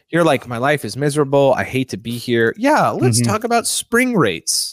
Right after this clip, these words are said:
Speaker 1: What, what is it
Speaker 2: There
Speaker 1: like
Speaker 2: you
Speaker 1: to
Speaker 2: go.
Speaker 1: have a four hundred fifty pound spring, right? Like, uh,
Speaker 2: Yeah.
Speaker 1: so I, I'm with you there. Like,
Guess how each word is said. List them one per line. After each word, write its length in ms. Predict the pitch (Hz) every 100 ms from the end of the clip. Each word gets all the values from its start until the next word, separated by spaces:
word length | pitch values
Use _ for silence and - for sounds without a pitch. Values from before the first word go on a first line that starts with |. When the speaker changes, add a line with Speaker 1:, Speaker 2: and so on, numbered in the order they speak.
| 180
Speaker 1:
What, 160 | 240
what 140 | - 453
is 120 | 415
it 100 | -
Speaker 2:
There 100 | -
Speaker 1:
like 80 | -
Speaker 2:
you 60 |
Speaker 1:
to 60 | 143
Speaker 2:
go. 40 |
Speaker 1:
have 140 | 139 131
a 60 |
four 340 | 135 165 160 147
hundred 240 | 147 131
fifty 240 | 139 135 123
pound 320 | - 117 104
spring, 260 | - 87
right? 220 | 80 107 -
Like, 240 | 107 92 _ - - _
uh, 180 | 127 117
Speaker 2:
Yeah. 200 | 117 190 - _ _ _ -
Speaker 1:
so 180 | 151 127
I, 180 | 190 - 220
I'm 140 | 202
with 120 | 175
you 120 | 147 110
there. 200 | 101 90
Like, 320 | 87 87